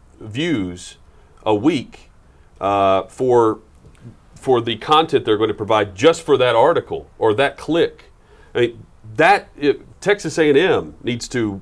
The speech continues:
acknowledge that Texags has some news and some scoop, and that they, that they very likely haven't always gone with. Uh, you could compare it, VolQuest the same way.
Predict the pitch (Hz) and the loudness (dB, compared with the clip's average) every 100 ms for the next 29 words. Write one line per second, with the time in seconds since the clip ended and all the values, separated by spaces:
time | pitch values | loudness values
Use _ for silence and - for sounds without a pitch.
0 | - 120 120 127 127 117 110 117 - 143 | -4 -2 0 0 0 -2 -6 -6 0 0
1 | - 151 175 107 85 - - 120 104 95 | 2 2 2 0 -6 -20 -8 -4 -4 -6
2 | - - 110 - 120 110 113 107 107 104 | -12 -20 -10 -6 -2 -2 -4 -6 -12 -14
3 | - 123 - - - - 123 131 160 160 | -6 -4 -4 -12 -20 -8 -2 2 2 4
4 | 160 131 - - - - 180 202 185 226 | 2 0 -10 -20 -20 -4 0 2 4 4
5 | 190 208 208 190 151 175 185 160 190 233 | 4 2 2 0 2 0 0 2 4 4
6 | 175 - 185 220 120 76 - - - - | 4 2 2 2 -2 -6 -12 -20 -8 -4
7 | 139 160 170 143 131 160 165 120 127 127 | -2 -2 -2 -2 2 2 2 0 -6 0
8 | 165 214 214 117 92 113 143 143 143 160 | 2 2 2 0 0 -6 -2 -2 0 -2
9 | 98 | -4